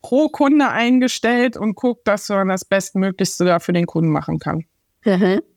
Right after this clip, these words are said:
Speaker 2: Ja, Julia, in den letzten zwei Jahren haben uns ja zwei wirklich große Themen mit voller Wucht getroffen. Zum einen war das Corona und zum anderen der Krieg in der Ukraine. Hat sich das in Form von Zahlungsausfällen bei uns bemerkbar gemacht?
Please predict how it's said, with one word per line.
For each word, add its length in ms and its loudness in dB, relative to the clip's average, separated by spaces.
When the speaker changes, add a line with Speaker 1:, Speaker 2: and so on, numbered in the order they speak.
Speaker 2:
Ja, 120 2
Julia, 360 2
in 80 4
den 120 2
letzten 340 0
zwei 220 0
Jahren 420 2
haben 140 0
uns 200 -2
ja 200 2
zwei 540 -2
wirklich 460 -2
große 460 0
Themen 320 2
mit 120 0
voller 360 0
Wucht 200 -4
getroffen. 680 -2
Zum 220 -2
einen 340 0
war 160 0
das 200 -2
Corona 760 0
und 220 0
zum 260 -2
anderen 480 0
der 120 0
Krieg 300 -6
in 140 0
der 160 0
Ukraine. 720 0
Hat 180 0
sich 200 -2
das 220 -2
in 120 2
Form 340 0
von 240 -2
Zahlungsausfällen 1400 0
bei 140 0
uns 320 -2
bemerkbar 560 0
gemacht? 380 0